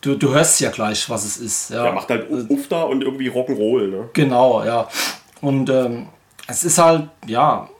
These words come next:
Speaker 2: Ob das
Speaker 1: Ich
Speaker 2: ein
Speaker 1: bin da,
Speaker 2: Band
Speaker 1: ich bin, ich, ich bin da halt mehr in die Schiene, ja. Wo, ich finde das andere auch gut, alles, alles gut, ja. Aber, äh, ja, deswegen,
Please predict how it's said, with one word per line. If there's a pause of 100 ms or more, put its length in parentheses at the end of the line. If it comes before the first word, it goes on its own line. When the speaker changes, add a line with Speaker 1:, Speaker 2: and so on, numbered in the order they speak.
(2000)
Speaker 2:
Ob
das
Speaker 1:
Ich
Speaker 2:
ein
Speaker 1:
bin
da,
Speaker 2:
Band
Speaker 1:
ich
bin,
ich,
ich
bin
da
halt
mehr
in
die
Schiene,
ja.
Wo,
ich
finde
das
andere
auch
gut,
alles,
alles
gut,
ja. (280)
Aber,
äh,
ja, (160)
deswegen,